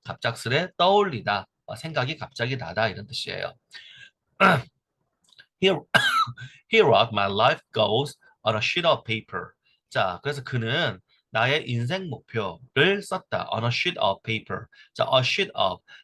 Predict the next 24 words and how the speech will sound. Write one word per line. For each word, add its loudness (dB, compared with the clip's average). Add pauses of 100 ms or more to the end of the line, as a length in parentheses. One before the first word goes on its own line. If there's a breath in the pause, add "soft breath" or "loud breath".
지금 -4
페이퍼가 2
종이는 -2
셀 -2
수 -4
없잖아요. -4 (180)
물질 -2
명사를 -2 (100)
이렇게 -4
어떤 -8
우리가 -6
재어야 2
할 2
때, 0 (320 loud breath)
어, 2
그 -8
단위 -2
명사를 -4
쓰죠. -14
그죠? 2 (220 loud breath)
어, -4
종이의 0
장은 -6
sheet. -6